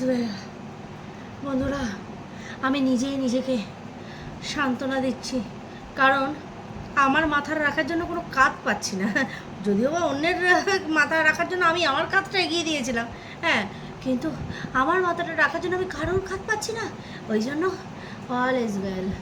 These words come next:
all is well, all is well। <laughs> বুঝতে পারছো? নিজেই নিজেকে সান্ত্বনা দিচ্ছি গো, হ্যাঁ, হ্যাঁ, সান্ত্বনা দিচ্ছি। আমি সব গুড় গুড় করে দেখতে পাচ্ছি,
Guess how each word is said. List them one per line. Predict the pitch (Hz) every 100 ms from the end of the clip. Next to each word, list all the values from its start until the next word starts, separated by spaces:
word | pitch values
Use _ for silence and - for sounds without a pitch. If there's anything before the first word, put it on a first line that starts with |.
| - - - - - - -
all | 269 294 294
is | 277 233 233
well, | 220 202 202 190 - - - - - - 302
all | 320 330 320
is | 262 254
well। | 247 220 208 208 285 302 302
<laughs> | 302 - - -
বুঝতে | 240 269 370
পারছো? | 392 285 202 - - - 254
নিজেই | 262 302 330 320
নিজেকে | 277 302 - -
সান্ত্বনা | 285 269 269 294 311 302
দিচ্ছি | 277 - 330
গো, | 359 359 285
হ্যাঁ, | 294 294 320 311
হ্যাঁ, | 320 339 330
সান্ত্বনা | 294 262 262 320 330 320
দিচ্ছি। | 269 - 330 320 294 - - - - 240
আমি | 311 269
সব | 294 269 311 339 359 370 339 294
গুড় | 349 320
গুড় | 330 349
করে | 349 339
দেখতে | 339 349
পাচ্ছি, | 339 320